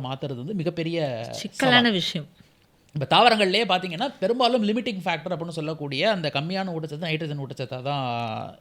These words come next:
Speaker 1: இருக்கும். இத்தனைக்கும் காத்துல, நம்மளை சுத்தி இருக்கிற காத்துல எழுபது பர்சன்ட்டுக்கு மேல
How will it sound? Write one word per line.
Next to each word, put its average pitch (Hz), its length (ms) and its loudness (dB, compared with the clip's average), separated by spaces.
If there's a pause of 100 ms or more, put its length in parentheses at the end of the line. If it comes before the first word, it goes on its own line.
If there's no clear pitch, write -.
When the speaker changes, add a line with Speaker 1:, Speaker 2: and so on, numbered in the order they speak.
(100)
Speaker 1:
இருக்கும். 160 380 -4 (440)
இத்தனைக்கும் 226 520 0
காத்துல, 214 420 4 (380)
நம்மளை 170 160 -2
சுத்தி 175 200 -6
இருக்கிற 180 300 -2
காத்துல 143 100 -6
எழுபது 175 420 -4
பர்சன்ட்டுக்கு 170 320 -4
மேல 131 520 0